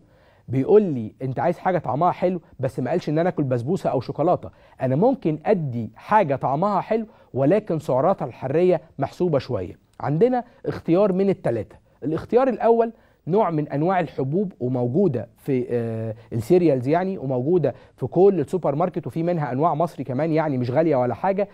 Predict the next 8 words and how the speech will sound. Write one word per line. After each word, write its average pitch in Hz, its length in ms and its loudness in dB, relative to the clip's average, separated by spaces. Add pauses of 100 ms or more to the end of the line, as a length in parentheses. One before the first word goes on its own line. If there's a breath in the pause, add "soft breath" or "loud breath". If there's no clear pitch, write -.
(220 loud breath)
اسمها 180 320 0
الجرانولا. 147 640 4 (380 soft breath)
الجرانولا 156 580 2
دي 180 160 0
طعمها 190 560 0
بيبقى 135 300 -4
حلو 185 300 4
شوية، 190 380 0